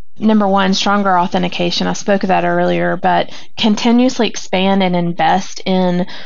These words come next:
robust authentication strategies throughout the account lifecycle, throughout the customer journey. Um, that's critical for the overall solution ab-, against account takeover. Monitor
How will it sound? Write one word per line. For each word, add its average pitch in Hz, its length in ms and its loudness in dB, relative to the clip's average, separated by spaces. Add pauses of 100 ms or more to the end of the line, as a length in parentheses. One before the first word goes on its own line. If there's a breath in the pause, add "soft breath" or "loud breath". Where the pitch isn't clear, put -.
(180 loud breath)
robust 208 680 2
authentication 190 720 0
strategies 202 720 0
throughout 190 580 0
the 180 120 0
account 180 400 -4
lifecycle, 175 640 -4
throughout 190 440 0
the 185 100 -2
customer 180 600 -4
journey. 165 600 -4 (460 loud breath)
Um, 180 160 0
that's - 280 -2 (200)
critical 196 920 -2
for 196 280 2
the 185 140 0
overall 170 760 0 (180)
solution 180 920 -2
ab-, - 160 -6 (120)
against 185 340 -2
account - 320 -4
takeover. - 560 -4 (300 loud breath)
Monitor 262 640 2